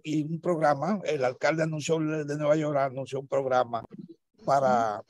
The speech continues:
ayudar a los desamparados, que en New York son más de tres mil quinientos según las estadísticas. En Filadelfia también hay otro problema bien serio.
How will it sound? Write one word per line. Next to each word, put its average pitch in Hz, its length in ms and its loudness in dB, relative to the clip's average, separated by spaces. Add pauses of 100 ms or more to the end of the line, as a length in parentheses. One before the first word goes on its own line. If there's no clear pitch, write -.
ayudar 165 320 2
a 196 40 6
los 190 120 6
desamparados, 165 640 0
que 156 80 -8
en 135 80 -8
New 135 160 -10
York 147 180 -2
son 151 200 -2
más 160 160 2
de 156 100 -2
tres 156 240 -4
mil 160 240 -6
quinientos 165 520 -4
según 143 260 -4
las 147 100 0
estadísticas. 151 800 -2
En 135 80 -8
Filadelfia 143 480 0
también 147 320 -2
hay 147 40 0
otro 143 220 -4
problema 139 340 -4
bien 147 220 -6
serio. 127 480 -4